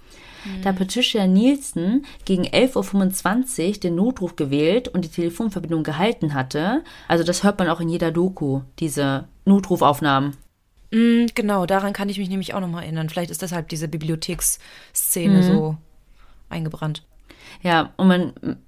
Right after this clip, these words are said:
Speaker 2: hört auch immer wieder, ne, diese Frau aus der Notrufzentrale mit ihr spricht, sie aber gleichzeitig dann den Schülern was zuruft, die dann natürlich
Speaker 1: Ja.
Speaker 2: trotzdem irgendwie noch so gucken, was ist da los. Und ja,
Speaker 1: Ja,
Speaker 2: das
Speaker 1: ja,
Speaker 2: ist schon
Speaker 1: klar.
Speaker 2: echt beängstigend.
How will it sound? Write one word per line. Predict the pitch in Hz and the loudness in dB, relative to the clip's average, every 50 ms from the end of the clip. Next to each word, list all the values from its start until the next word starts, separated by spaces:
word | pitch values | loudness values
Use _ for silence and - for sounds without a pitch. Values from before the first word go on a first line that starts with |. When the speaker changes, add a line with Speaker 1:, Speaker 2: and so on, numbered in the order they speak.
| _ _ _ - - - | _ _ _ -20 -6 2
Speaker 2:
hört | 185 190 208 208 | 2 2 4 4
auch | 208 185 | 0 0
immer | 175 190 196 190 190 185 180 | 2 2 4 4 4 2 0
wieder, | 180 185 190 180 175 | -2 -2 0 0 0
ne, | 175 185 202 220 | 0 0 0 0
diese | 196 190 175 170 170 | -2 -4 -4 -6 -8
Frau | - - - 185 185 185 185 190 190 185 180 - - - _ _ _ _ - - | -8 -6 -4 0 2 4 4 4 4 4 2 0 -4 -10 _ _ _ _ -18 -8
aus | - 180 190 | -6 -4 -2
der | 165 170 | 0 0
Notrufzentrale | 185 190 190 - - - - 185 185 185 180 175 170 175 175 | -2 -2 -2 -6 -10 -8 -6 -6 -4 -2 -2 -2 -2 -2 -2
mit | 180 175 - | -4 -6 -6
ihr | - 180 | -6 -6
spricht, | - - - - 175 175 180 185 - - | -6 -8 -8 -6 -4 -4 -4 -6 -8 -6
sie | - 185 185 | -2 0 0
aber | 170 160 170 160 - - - - - - - | 0 0 -2 -2 -4 -8 -16 -20 -20 -16 -4
gleichzeitig | - 180 175 185 185 190 185 175 175 175 - - | 0 0 0 0 0 -4 -6 -6 -6 -8 -10 -6
dann | - 170 170 | -4 -4 -2
den | 170 165 170 | -2 -2 -2
Schülern | 165 - - 226 226 214 190 185 | -4 -4 -4 -2 0 2 2 2
was | 185 185 - | 0 -2 -2
zuruft, | - 196 196 185 175 190 196 196 190 - | -2 -2 -2 0 0 0 0 0 -2 -2
die | 180 | -2
dann | 175 165 165 170 | 0 0 0 0
natürlich | 165 196 185 196 | 0 -2 -2 -2
Speaker 1:
Ja. | 196 196 | -2 -2
Speaker 2:
trotzdem | 196 196 196 190 202 190 | -2 -2 -2 -2 -2 0
irgendwie | 160 190 190 190 185 | 0 2 2 2 2
noch | 185 175 175 - | 2 0 -2 -4
so | - - 185 180 180 180 185 - - - - - - - - - - - - | -4 -2 0 0 0 -2 -4 -8 -14 -16 -16 -16 -16 -14 -16 -16 -18 -14 -8
gucken, | - 220 196 - 208 220 | -4 -4 -2 0 0 0
was | 202 196 190 196 | 0 0 0 -2
ist | 190 - | -4 -2
da | 190 175 | -2 0
los. | 180 185 185 190 190 202 208 196 - - | 2 4 4 4 4 2 0 -2 -6 -10
Und | - - 180 175 170 170 170 165 165 - - - | -10 -8 -6 -6 -6 -6 -6 -8 -10 -14 -14 -10
ja, | - 170 165 156 | -6 -4 -4 -2
Speaker 1:
Ja, | 196 202 202 | -2 -2 -2
Speaker 2:
das | 196 | -2
Speaker 1:
ja, | 196 202 | -2 -2
Speaker 2:
ist | 196 - | -4 -4
schon | - 190 | -4 -2
Speaker 1:
klar. | 208 208 202 | -2 -2 -2
Speaker 2:
echt | 175 - - - - - - - - - - - | -4 -6 -8 -14 -18 -20 -20 -20 -20 -20 -12 -6
beängstigend. | - 113 135 170 165 - - - 151 143 139 143 143 - - | -4 -2 -2 -2 -4 -6 -6 -4 -4 -2 -2 -2 -4 -6 -10